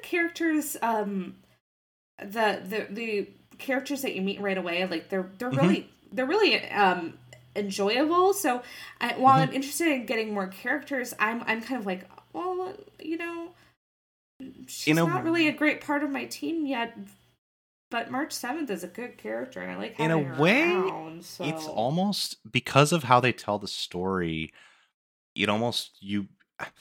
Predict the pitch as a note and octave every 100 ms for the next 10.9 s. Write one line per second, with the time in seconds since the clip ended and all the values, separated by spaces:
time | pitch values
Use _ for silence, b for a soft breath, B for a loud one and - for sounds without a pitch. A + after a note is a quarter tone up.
0 | B B - G#2+ - A2+ G2+ F#2 F#2+ F2+
1 | D2+ E2 E2+ - D#2+ - D2+ - D#2+ -
2 | - D2+ C#2+ - A3 G#3 A#3 G#3 F#3 E3+
3 | E3+ - - - E2 E2+ E2+ E2 E2 D#2+
4 | D2+ E2+ E2+ - E2 D#2+ E2+ F2 F#2+ G#2
5 | G#2+ F2+ E2 - F2 E2 E2 D#2+ D2+ -
6 | - B B - - F2+ D#2+ - _ -
7 | - _ _ - C3+ C3 - D#3+ D#3+ D3+
8 | - - F2+ D#2 D#2 C#2+ - B B -
9 | C3 C#3 D3+ - G2 F2+ E2+ D#2+ D#2+ G2+
10 | A2 G2 F2 E2+ E2 D#2 D#2 - -